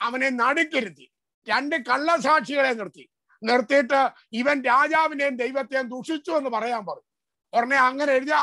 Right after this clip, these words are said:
അങ്ങനെ പറഞ്ഞ് അവനെ, അവനെ കൊന്നുകളഞ്ഞു. പ്രോഗ്രാം ഷീറ്റിൽ എന്താ കിടക്കുന്നത്?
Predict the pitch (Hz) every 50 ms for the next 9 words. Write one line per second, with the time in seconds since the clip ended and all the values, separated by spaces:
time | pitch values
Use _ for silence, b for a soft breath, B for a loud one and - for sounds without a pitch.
0 | 262 269 - - 233 262 277 294 294 269 262 247 247 247 262 254 269 285 269 196
1 | _ _ 220 233 254 269 269 247 - 269 285 285 294 302 277 247 196 160 _ _
2 | _ _ _ _ _ _ _ _ _ _ _ 233 262 294 330 359 359 381 381 381
3 | 381 339 208 320 339 339 330 285 285 277 277 294 277 254 247 247 247 240 277 269
4 | 247 247 233 226 220